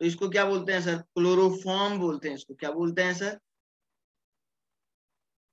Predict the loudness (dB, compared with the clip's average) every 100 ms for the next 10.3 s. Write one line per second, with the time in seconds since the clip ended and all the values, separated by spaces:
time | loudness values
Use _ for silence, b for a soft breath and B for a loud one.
0 | _ _ _ _ _ _ 2 2 4 2
1 | 4 4 4 0 -2 -4 -2 2 2 2
2 | 2 2 0 0 2 0 2 2 2 -4
3 | _ _ _ -2 4 4 4 2 4 4
4 | 2 0 -2 -4 -4 -6 -4 -2 0 0
5 | 0 0 0 -2 0 2 2 4 2 2
6 | 0 -2 -2 -4 -2 0 2 2 0 0
7 | 4 2 2 -4 -4 -8 -10 -16 _ _
8 | _ _ _ _ -2 2 4 4 2 -2
9 | -6 -2 2 0 0 -2 0 0 2 2
10 | 0 -4